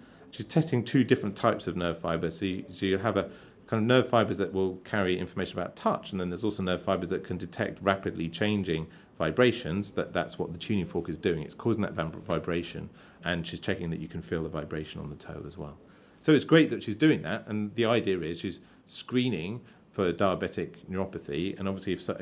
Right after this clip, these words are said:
the measures that you would take if someone had diabetic neuropathy is you may, you may look again at how can we optimise your, what we call your glycemic control, your blood sugar control, and also measures to really looking after the feet, making sure that your shoes, that you're,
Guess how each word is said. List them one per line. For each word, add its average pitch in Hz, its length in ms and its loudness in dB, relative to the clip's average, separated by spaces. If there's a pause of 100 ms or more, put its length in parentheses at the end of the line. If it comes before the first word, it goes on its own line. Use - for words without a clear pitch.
(240)
the 101 100 0
measures 98 340 2
that - 100 -12
you 92 60 -4
would 87 120 -4
take 98 240 -2
if 90 80 -8
someone 87 340 -4 (400)
had 120 240 2
diabetic 76 400 -4
neuropathy 90 480 -4
is 87 120 -8
you 104 120 -4
may, 107 160 0
you 101 160 0
may 107 200 4
look 101 180 4
again 92 240 4
at 78 100 0
how 92 180 2
can 90 180 -6
we 90 80 0
optimise 82 600 -2
your, 85 200 0 (520)
what 82 160 -6
we 87 80 -6
call 90 200 -4
your 82 160 2 (120)
glycemic 85 500 2
control, 82 440 -2
your 82 100 -2
blood 85 260 0
sugar - 200 -6
control, 85 440 -2
and 101 80 2
also 98 300 0
measures 95 320 2
to 92 200 0 (440)
really 101 220 4
looking 92 300 0
after 90 260 -2
the 90 100 -2
feet, 92 320 -2
making 90 280 -2
sure 92 300 0
that 85 160 -2
your 85 120 -2
shoes, 90 460 0
that 85 120 -4
you're, 85 180 2